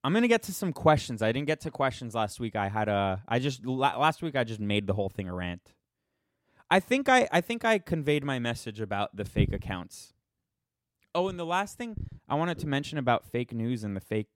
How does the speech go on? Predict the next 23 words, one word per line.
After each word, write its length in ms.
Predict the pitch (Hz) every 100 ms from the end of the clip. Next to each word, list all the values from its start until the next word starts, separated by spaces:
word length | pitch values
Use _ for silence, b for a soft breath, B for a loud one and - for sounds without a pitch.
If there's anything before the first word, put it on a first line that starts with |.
| -
things 300 | 120 127 110
and 320 | 104 101 95
why 300 | 107 104 110
we 180 | 113 113 101 _ -
believe 360 | 113 107 104
anything 540 | 104 107 117 151 151 147 b b b b -
is, 340 | 135 135 120
um, 220 | 131 127
it's 180 | 143 139
two 220 | - 196
things. 380 | 180 156 98 -
So, 380 | - - 151 139 -
one, 380 | 156 170 127 - _ _
today's 440 | - 160 185 202
main 260 | 151 127 135
story 400 | - 123 123 123
on 140 | 110
Twitter 420 | - 107 101 127 139 _ _ _ _ _ _ _ _ _ _ _ -
was 300 | 117 120 113
about 320 | 107 107 - -
Alex 420 | 104 110 110 -
Jones 560 | - 107 104 104 107 95
and 320 | 95 92 90